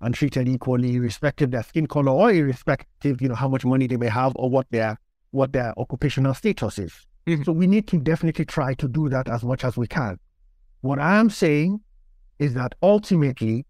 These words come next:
Speaker 1: that is not going to really solve the issue. It's simply not going to.
Speaker 2: Yeah.
Speaker 1: Because just the same way we can make the argument and say, "Oh, um, a, a, a bus driver in the U K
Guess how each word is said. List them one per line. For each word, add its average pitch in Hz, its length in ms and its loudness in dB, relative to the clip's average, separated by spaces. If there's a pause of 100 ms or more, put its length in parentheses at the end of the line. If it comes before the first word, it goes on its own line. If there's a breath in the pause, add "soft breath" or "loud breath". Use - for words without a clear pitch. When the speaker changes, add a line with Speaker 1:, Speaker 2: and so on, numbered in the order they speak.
(240)
Speaker 1:
that 135 140 0
is 127 120 0
not 165 340 2
going 120 240 0
to 117 100 0
really 117 240 2
solve 113 300 0
the 110 160 -2
issue. - 240 -6 (840)
It's - 140 -6
simply 160 280 4
not 123 220 2
going 131 280 0
to. - 160 -16 (300)
Speaker 2:
Yeah. - 120 -8 (300)
Speaker 1:
Because 147 380 2
just 170 240 2
the 156 100 -2
same 226 300 2
way 180 160 2
we 151 120 0
can 139 200 -2
make 170 160 0
the 156 80 0
argument 135 720 -2 (320)
and 135 200 0
say, 156 280 2
"Oh, 165 340 -2 (380)
um, 135 840 2 (140)
a, 143 260 0 (240)
a, 139 180 -2 (140)
a 151 80 2
bus 175 300 2
driver 165 380 4
in 143 140 2
the 135 80 0
U 147 160 0
K 139 420 0